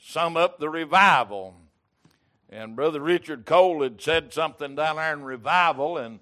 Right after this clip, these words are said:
I reminded them of several things that he had preached on, and I reminded him that he said, "We've come for show and tell." So I went for show and tell Sunday night,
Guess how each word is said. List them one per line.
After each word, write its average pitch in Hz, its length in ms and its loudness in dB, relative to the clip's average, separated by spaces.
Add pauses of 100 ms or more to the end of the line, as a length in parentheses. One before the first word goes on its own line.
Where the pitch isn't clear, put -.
(540)
I 135 180 -2
reminded 147 720 -2
them 131 200 -8
of 113 160 -12
several 143 360 -6
things 131 400 -6
that 113 120 -10
he 120 120 -10
had 101 160 -14
preached 143 420 -10
on, 151 380 0
and 107 180 -10 (1160)
I 143 140 -2
reminded 165 680 2
him 147 200 -4
that 131 160 -6
he 165 180 -8
said, 160 540 0 (260)
"We've 147 240 -6
come 180 340 0
for 135 160 -10
show 190 360 2
and 170 160 -10
tell." 139 540 2
So 120 200 -6
I 160 160 4
went 185 320 -2
for 147 140 -10
show 185 320 0
and 151 120 -10
tell 156 540 -4 (340)
Sunday 151 500 -4
night, 147 440 2